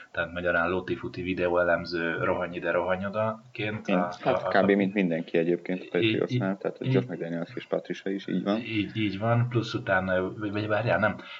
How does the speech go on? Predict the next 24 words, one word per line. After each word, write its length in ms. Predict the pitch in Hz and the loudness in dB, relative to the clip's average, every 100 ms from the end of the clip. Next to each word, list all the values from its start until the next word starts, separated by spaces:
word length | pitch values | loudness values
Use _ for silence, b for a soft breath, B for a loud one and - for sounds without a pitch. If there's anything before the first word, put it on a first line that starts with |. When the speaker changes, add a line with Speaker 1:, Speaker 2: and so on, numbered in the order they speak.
| B | B
Speaker 1:
azt 180 | 107 101 | 0 0
hiszem 280 | 120 98 92 | -2 -2 0
a 100 | 87 | -2
scouting 500 | - 90 - 127 123 | 0 -2 2 2 2
teamnél 380 | 127 131 131 | 2 2 2
volt, 480 | 127 131 131 127 123 - | 0 0 0 -2 -6 -8
ö, 40 | 95 92 92 92 | -4 0 0 0
aztán 360 | 92 - 95 95 | -4 -4 -2 -2
utána 420 | 90 90 90 90 | -2 -2 0 -2
volt 380 | 90 90 87 87 | 2 2 2 -2
a 420 | 85 82 82 - B B B | -4 -2 -2 -4 B B B
asszisztens 580 | - 98 123 123 123 123 | -10 -4 -4 2 4 4
edző, 540 | 117 117 120 117 113 113 | 2 0 0 2 2 0
utána 460 | 107 95 90 92 | -4 0 0 0
special 560 | 87 - 107 - 131 123 | -2 -2 -2 0 0 0
team 220 | 131 127 131 | 2 2 4
volt, 280 | 131 127 | 4 2
utána 380 | 123 - 92 87 | 0 0 0 0
safety 500 | 85 87 110 - 127 | -4 -4 -4 -2 0
edző 360 | 123 117 120 120 | 0 0 0 2
volt, 280 | 120 117 - | 2 -2 -4
most 160 | 90 | -4
linebacker 540 | 90 92 107 98 - 123 | 0 0 0 -6 -2 2
edző, 400 | 123 120 131 | 2 2 0